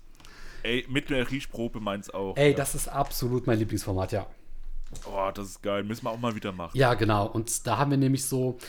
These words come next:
Speaker 2: im, im, im Stil von Genial daneben uns Fragen gestellt, auf die es nicht sofort eine direkte Antwortmöglichkeit gibt, sondern diese Antwortmöglichkeit muss man sich eben erarbeiten, dadurch, dass man Fragen stellt und sich dann der Ge-, Wahrheit annähert.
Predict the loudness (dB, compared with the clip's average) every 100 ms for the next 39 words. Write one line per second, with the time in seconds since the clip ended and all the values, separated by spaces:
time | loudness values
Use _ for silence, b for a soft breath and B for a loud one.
0 | B B -4 0 0 0 -2 0 0 -2
1 | 0 2 4 2 2 2 4 2 2 4
2 | 4 4 4 4 2 0 -2 -4 -6 -8
3 | -6 -2 0 0 -2 -6 -6 -4 -2 -4
4 | -6 B B B B B B -18 -20 -20
5 | -20 -16 0 0 0 0 0 0 0 2
6 | 4 4 2 -4 -6 -2 -2 -2 0 0
7 | 0 -2 -2 -4 -4 -2 -2 -2 -4 -4
8 | -6 -6 -6 -6 -6 -2 -2 -2 -4 -4
9 | -2 -2 0 -2 -4 -4 -2 0 0 2
10 | 0 0 -6 -8 -6 -6 -6 -4 -2 -2
11 | -2 -4 -6 -14 -12 B B 0 2 2
12 | 0 0 0 0 2 2 0 -6 -4 -6
13 | -8 -10 -8 -4 -2 0 -2 -2 -6 0
14 | 0 0 -2 0 0 0 -4 -12